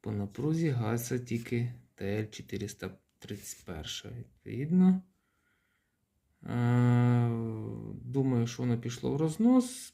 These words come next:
потім пробило транзюки, пробило плату управління, драйвери, ну, якось так. Ну, або другий варіант, дали на вихід двісті двадцять і воно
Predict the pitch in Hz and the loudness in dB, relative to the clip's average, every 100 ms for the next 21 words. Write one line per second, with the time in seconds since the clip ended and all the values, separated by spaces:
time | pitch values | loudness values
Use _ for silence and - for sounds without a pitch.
0 | _ 143 139 135 123 123 127 135 123 123 | _ -2 0 0 0 0 2 4 4 4
1 | 123 127 123 143 208 208 - 131 123 127 | 2 0 0 0 0 0 0 0 2 4
2 | 117 117 117 113 123 123 131 151 185 202 | 4 2 -2 -2 -2 -2 -2 2 8 8
3 | 180 160 143 - _ _ _ _ _ _ | 8 4 -4 -12 _ _ _ _ _ _
4 | _ 123 120 117 123 131 170 135 151 143 | _ -2 0 0 0 0 0 0 -2 -2
5 | 107 123 123 120 - - - - - - | -2 -4 -6 -10 -12 -16 -14 -14 -16 -20
6 | _ 170 175 135 147 143 156 131 120 120 | _ -2 0 2 2 4 2 2 2 4
7 | 143 135 107 117 127 120 113 113 113 101 | 4 2 2 4 4 4 4 0 -2 -6
8 | 107 113 110 107 117 135 147 143 101 - | -6 -8 -8 -10 -6 -4 -4 -4 -6 -8
9 | 104 101 110 110 101 | -8 -6 -4 -6 -8